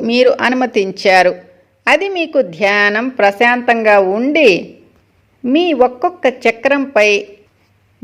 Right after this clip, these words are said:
దృష్టి పెట్టండి. ఇది మనస్ఫూర్తిగా చేయండి. ఈ విధంగా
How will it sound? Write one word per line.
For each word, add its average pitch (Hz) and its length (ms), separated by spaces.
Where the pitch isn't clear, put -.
దృష్టి 240 380
పెట్టండి. 208 560
ఇది 311 140
మనస్ఫూర్తిగా 226 640
చేయండి. 196 420
ఈ 226 120
విధంగా 247 560